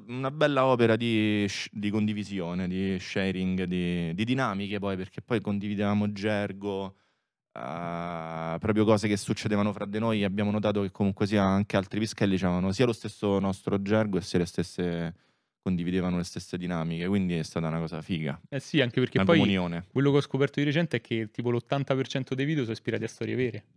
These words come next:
Speaker 1: Abbastanza, o a storie vere nostre o a per sentito dire, e poi portate chiaramente all'eccesso. È stato figo, perché, mm, in realtà quando ti capita allora, le cose più belle di un'esperienza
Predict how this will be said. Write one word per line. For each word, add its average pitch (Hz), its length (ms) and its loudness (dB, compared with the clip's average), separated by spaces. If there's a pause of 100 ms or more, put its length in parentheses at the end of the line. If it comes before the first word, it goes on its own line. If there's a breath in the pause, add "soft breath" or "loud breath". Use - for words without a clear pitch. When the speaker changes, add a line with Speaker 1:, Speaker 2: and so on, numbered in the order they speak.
(760)
Speaker 1:
Abbastanza, 156 720 -2
o 165 60 2
a 165 60 0
storie 117 840 4
vere 107 340 2
nostre 110 540 0
o 110 200 4
a 92 300 0
per - 160 -6
sentito 98 480 -2
dire, 92 460 0
e 98 100 -2
poi 98 500 2
portate 95 720 -2
chiaramente 95 540 -2
all'eccesso. 92 1080 -4
È 87 760 -2
stato 104 420 0
figo, 95 260 0
perché, 101 280 -2
mm, 143 540 -6
in 156 60 0
realtà 160 340 0
quando 107 280 0
ti 113 120 0
capita 101 600 0 (680)
allora, 87 160 -2
le 95 100 -4
cose 117 220 -2
più - 160 -10
belle 104 260 -2
di 101 60 -2
un'esperienza 101 840 -6